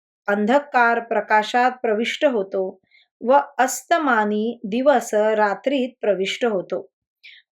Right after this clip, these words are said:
पण दोन्ही काळात असणारा संधिकाळ सारखाच असून तो खरा आहे. तुकाराम महाराज म्हणतात, "बीज पृथ्वीच्या पोटात असते आणि त्यापासून वृक्षाची उत्पत्ती होते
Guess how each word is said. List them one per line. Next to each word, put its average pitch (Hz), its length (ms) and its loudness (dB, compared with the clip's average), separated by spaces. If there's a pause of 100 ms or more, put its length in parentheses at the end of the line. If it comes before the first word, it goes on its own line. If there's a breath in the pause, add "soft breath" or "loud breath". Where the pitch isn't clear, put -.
पण 254 220 2
दोन्ही 214 520 2
काळात 202 500 -2 (140)
असणारा 214 760 -2
संधिकाळ 214 760 -2
सारखाच 247 680 -4
असून 214 420 -6 (460 loud breath)
तो 330 180 0
खरा 202 240 0
आहे. 190 320 -4 (920)
तुकाराम 226 460 0
महाराज 220 340 0
म्हणतात, 196 460 -4 (460 soft breath)
"बीज 277 460 0
पृथ्वीच्या 262 760 0
पोटात 202 520 -2
असते 254 540 -2 (320 soft breath)
आणि 247 180 2
त्यापासून 247 1040 0
वृक्षाची 247 720 -2
उत्पत्ती 254 580 -4
होते 190 380 -2